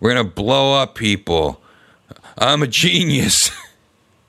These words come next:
He's the mastermind behind,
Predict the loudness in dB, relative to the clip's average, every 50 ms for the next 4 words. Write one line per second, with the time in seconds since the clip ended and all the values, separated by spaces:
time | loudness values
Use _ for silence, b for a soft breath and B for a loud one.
0 | _ _ _ _ _ _ _ _ B B B B B B _ _ _ _ _ B
1 | B B B B B B B B B B B B B B B B B B B B
2 | B B B B B B B B B B B B _ _ _ _ _ _ _ _
3 | -2 0 0 2 0 0 2 2 0 0 -2 -2 -2 0 0 2 2 2 0 0
4 | 0 0 0 0 0 0 0 0 -2 -2 -4 -8 -10 -18 -20